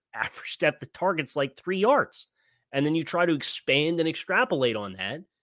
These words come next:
And there's just not an athletic profile there that gives me a great sense of comfort that there's going to be a lot more. Now, with this offense,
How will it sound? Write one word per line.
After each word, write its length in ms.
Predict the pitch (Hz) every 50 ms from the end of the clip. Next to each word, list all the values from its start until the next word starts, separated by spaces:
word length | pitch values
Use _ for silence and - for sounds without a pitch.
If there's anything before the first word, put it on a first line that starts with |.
| _ _ _ _ _ _ _ _ _ _ _ _ _ _ _ _ _
And 100 | 139 143
there's 160 | 156 151 -
just 160 | - 160 -
not 200 | - 175 175 165
an 80 | 156 156
athletic 420 | 156 156 147 - 151 139 139 135
profile 560 | - - 165 175 175 170 - 143 135 127 123 120
there 300 | 123 123 120 120 113 - _ _ _ _ _ _ _ _ _ _ 120
that 400 | 120 139 135 131 - - 110 104
gives 260 | 156 156 143 117 110
me 460 | 127 135 156 175 214 233 240 214 180
a 100 | 165 156
great 320 | 131 - 135 147 151 147 -
sense 240 | - 156 147 -
of 100 | 139 -
comfort 360 | - - 143 135 - 131 117 -
that 100 | 127 -
there's 160 | 127 123 101
going 200 | 131 131 127 117
to 60 | 107
be 60 | 120
a 60 | 113
lot 180 | 107 113 104 113
more. 160 | 120 107 95 - _ _ _ _
Now, 300 | 131 165 151 101 80 - _ _ _ _ _
with 300 | - 127 139 127 - -
this 240 | 156 156 151 - - -
offense, 640 | 208 247 240 - 131 104 92 90 - - - -